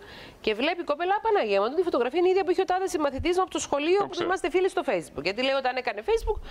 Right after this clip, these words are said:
Speaker 1: πρώτα κάναμε όλοι τους συμμαθητές μας, αυτούς που ήδη γνωρίζαμε.
Speaker 2: Μμμ.
Speaker 1: Και κάνω το χειρότερο.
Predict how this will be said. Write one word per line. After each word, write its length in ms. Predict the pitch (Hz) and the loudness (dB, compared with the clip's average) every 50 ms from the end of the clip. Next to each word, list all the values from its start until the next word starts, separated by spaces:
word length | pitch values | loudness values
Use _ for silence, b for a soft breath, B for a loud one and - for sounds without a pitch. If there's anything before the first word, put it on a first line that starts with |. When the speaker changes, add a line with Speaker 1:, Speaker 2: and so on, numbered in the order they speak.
| B B B B B | B B B B B
Speaker 1:
πρώτα 220 | - 339 - 359 | -10 -6 -6 -4
κάναμε 280 | 339 - 359 359 320 285 | -4 -2 -4 -2 0 0
όλοι 100 | 294 302 320 370 392 - - | 0 2 2 0 -2 -4 -8
τους 120 | 330 330 | -10 -4
συμμαθητές 500 | - 285 233 214 - 190 135 170 226 294 | -2 -2 -2 -2 -4 -4 -2 -2 -2 -2
μας, 100 | 349 349 | -2 -4
αυτούς 240 | 330 294 - 311 - | -2 -2 -4 -6 -2
που 80 | - 302 | 0 0
ήδη 80 | 294 | 0
γνωρίζαμε. 500 | 302 254 233 196 180 165 147 117 104 - - | 0 0 0 0 0 -2 -6 -8 -8 -6 -6
Speaker 2:
Μμμ. 200 | 98 92 135 175 180 - B B B B B B B B B B | -8 -8 -8 -14 -16 -18 B B B B B B B B B B
Speaker 1:
Και 180 | - - 170 165 - - | -2 -2 -2 -2 -2 -4
κάνω 440 | - 175 185 202 226 240 247 247 | -4 -2 0 -2 -2 -2 -4 -4
το 140 | 240 240 226 | -2 -2 -4
χειρότερο. 760 | - - - 185 170 175 180 180 - - - 113 - - - | -4 -4 -4 -2 0 2 2 0 -2 -4 -12 -12 -12 -16 -18